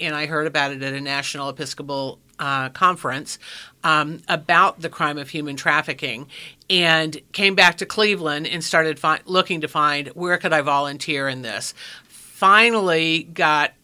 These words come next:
very actively involved with the Collaborative to End Human, uh, Trafficking, which is based in Cuyahoga County, and Sister Ann Victory, uh, trained me to be a speaker.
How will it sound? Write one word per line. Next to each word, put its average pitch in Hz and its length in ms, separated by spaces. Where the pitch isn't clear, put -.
very 165 340
actively 165 560
involved 143 520
with 147 120
the 135 80
Collaborative 147 540
to 147 100
End 139 160
Human, 139 340
uh, 131 200
Trafficking, 185 560
which 147 180
is 139 200
based 165 280
in 202 80
Cuyahoga 160 680
County, 139 520
and 160 160
Sister 180 300
Ann 165 180
Victory, 156 640
uh, 143 340
trained 180 280
me 165 140
to 156 140
be 147 200
a 139 300
speaker. - 680